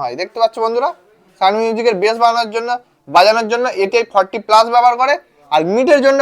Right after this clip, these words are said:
বন্ধুরা রয়েছে এখানে সিএ টোয়েন্টি চারখানা, দেখতে পাচ্ছ টোটাল চারখানা সিএ টোয়েন্টি। আর এই পারে রয়েছে ডট, আহ, সায়ন সাউন্ডের, তো এই পারে রয়েছে এটিআই,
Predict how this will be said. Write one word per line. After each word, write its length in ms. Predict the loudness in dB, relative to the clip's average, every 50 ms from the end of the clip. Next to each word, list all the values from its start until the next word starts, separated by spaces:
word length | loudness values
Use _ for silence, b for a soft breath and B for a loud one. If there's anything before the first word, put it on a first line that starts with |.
| 2 0
বন্ধুরা 280 | 0 0 0 2 2 2 2
রয়েছে 200 | 0 -2 -2 -4 -6 -4
এখানে 220 | -4 -4 -4 -4 -6 -6 _ _ _ _ _ _
সিএ 200 | _ 0 0 2 2
টোয়েন্টি 260 | 0 -2 -2 -4 -2 2
চারখানা, 400 | 2 2 2 2 -4 -4 -4 -4 -8 -10 -14 -10 -10
দেখতে 160 | -10 -6 -4 -6
পাচ্ছ 120 | -4 -4 -6 -6
টোটাল 200 | -4 -2 -2 -2 -4 -4 _ 0
চারখানা 280 | 0 0 0 -2 -6 -4
সিএ 140 | -2 -4 -2 -2
টোয়েন্টি। 240 | -2 -4 -4 -6 -10 -10 _ _ _ _ _ _
আর 60 | -2 0 2 2
এই 80 | 2 4 4
পারে 140 | 6 6 8
রয়েছে 200 | 6 6 6 2 0 4 4
ডট, 200 | 4 4 4 2 -6
আহ, 500 | _ _ _ _ -20 _ _ -4 -4 -4 -2 2
সায়ন 240 | 4 4 4 4 4 2
সাউন্ডের, 320 | 2 2 4 2 0 -2 -2 -4 _ _ _ _ _ -20 -18 _
তো 40 | -10 -8 0 2 4
এই 60 | 4 4 4
পারে 140 | 4 4 6 6 6
রয়েছে 220 | 6 4 4 4 4 6 6 4
এটিআই, 340 | 4 6 4 4 6 4